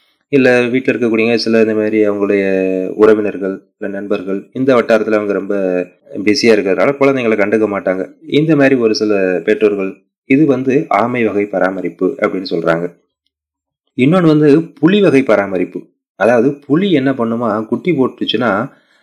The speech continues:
அந்த இடத்துல வேற எந்த மிருகத்தையுமே அண்ட விடாதாம். அது வரைக்கும் ரொம்ப சாதுவாத்தான் இருக்கும். அது வந்து பெருசா எந்த மிருகத்தையும் போய் தொல்லை பண்ணாது.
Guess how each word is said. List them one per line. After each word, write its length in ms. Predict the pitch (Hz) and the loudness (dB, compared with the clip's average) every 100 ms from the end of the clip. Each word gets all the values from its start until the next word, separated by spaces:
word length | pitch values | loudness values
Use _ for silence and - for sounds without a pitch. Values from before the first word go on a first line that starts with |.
| _ _ _ | _ _ _
அந்த 300 | - 117 110 | -4 2 4
இடத்துல 460 | 107 139 175 180 117 | 4 2 0 0 2
வேற 220 | 110 123 | 2 2
எந்த 340 | 101 156 165 | 0 0 -2
மிருகத்தையுமே 560 | 143 135 131 127 120 120 | -2 0 0 -2 -2 -2
அண்ட 340 | 110 98 113 | -2 2 2
விடாதாம். 280 | 98 87 - _ _ _ _ _ _ _ | 2 0 -4 _ _ _ _ _ _ _
அது 280 | 90 104 120 | -4 -2 0
வரைக்கும் 440 | 120 135 160 147 | 0 -2 -2 -2
ரொம்ப 200 | 135 139 135 | 0 0 2
சாதுவாத்தான் 440 | 123 131 123 131 | 4 4 0 0
இருக்கும். 220 | 120 110 | -2 -2
அது 120 | 98 101 | 0 0
வந்து 180 | 104 | -2
பெருசா 520 | 113 110 117 131 127 123 | 2 2 2 -2 -2 -2
எந்த 220 | 107 110 | -2 -2
மிருகத்தையும் 400 | 110 110 113 117 | 0 0 -2 -2
போய் 140 | 110 | -2
தொல்லை 260 | 107 107 123 | 0 0 2
பண்ணாது. 460 | 110 104 95 110 | 0 0 -2 -4